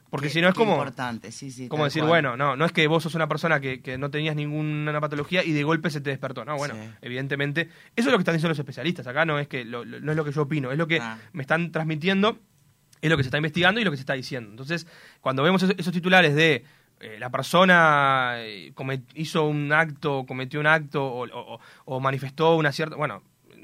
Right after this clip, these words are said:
Speaker 1: no le carguemos todas las tintas a la I A,
Speaker 2: Sí.
Speaker 1: la I A lo que hizo fue re-, de repente reforzar o despertar algo que ya estaba ahí.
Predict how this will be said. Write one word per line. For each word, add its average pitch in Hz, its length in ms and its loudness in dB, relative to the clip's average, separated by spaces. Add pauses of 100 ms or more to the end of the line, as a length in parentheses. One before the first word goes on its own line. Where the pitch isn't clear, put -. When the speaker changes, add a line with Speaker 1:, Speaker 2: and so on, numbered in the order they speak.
Speaker 1:
no 120 120 -8
le 139 140 -4
carguemos 135 400 -4
todas 139 180 -2
las 135 100 -6
tintas 143 280 -8
a - 20 -4
la 135 120 0
I 147 140 2
A, 180 100 8
Speaker 2:
Sí. 190 60 -6 (160)
Speaker 1:
la 131 120 -2
I 135 80 2
A 147 40 6
lo 143 80 4
que 135 80 -6
hizo 151 160 -2
fue 151 320 2 (720)
re-, 131 220 -12
de 131 160 -2
repente 143 280 2
reforzar 147 600 4
o 151 80 0
despertar 139 480 2
algo 156 160 4
que 135 80 -2
ya 147 60 -6
estaba 160 240 6
ahí. 185 260 4